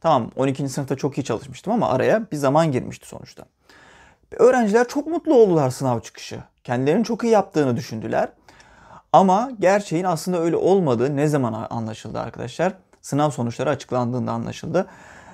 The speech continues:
Herkes yüksek yüksek netler yaptı. İşte o sıralama sitelerine girip netlerini yazdılar. Beş bin sıralama gözüküyordu. Havalara uçuyordu.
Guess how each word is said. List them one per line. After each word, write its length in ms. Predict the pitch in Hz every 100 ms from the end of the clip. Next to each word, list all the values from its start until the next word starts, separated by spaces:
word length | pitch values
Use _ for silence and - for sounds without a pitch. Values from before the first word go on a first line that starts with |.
| -
Herkes 360 | - 151 147 156
yüksek 320 | 147 - 165
yüksek 300 | 147 - 151
netler 360 | 139 135 147 147
yaptı. 360 | 127 - -
İşte 180 | 120 -
o 80 | 127
sıralama 720 | 123 - - 127 123 127 131
sitelerine 500 | 131 - 127 123 131
girip 280 | 127 131 127
netlerini 460 | 123 123 - 127 143
yazdılar. 500 | 127 113 117 147 208 - _ _ _ - - _ -
Beş 240 | 170 185
bin 260 | 214 208 -
sıralama 440 | - - 151 147 147
gözüküyordu. 540 | 131 110 - 120 135
Havalara 380 | 156 151 165 185
uçuyordu. 560 | 165 - 113 110 202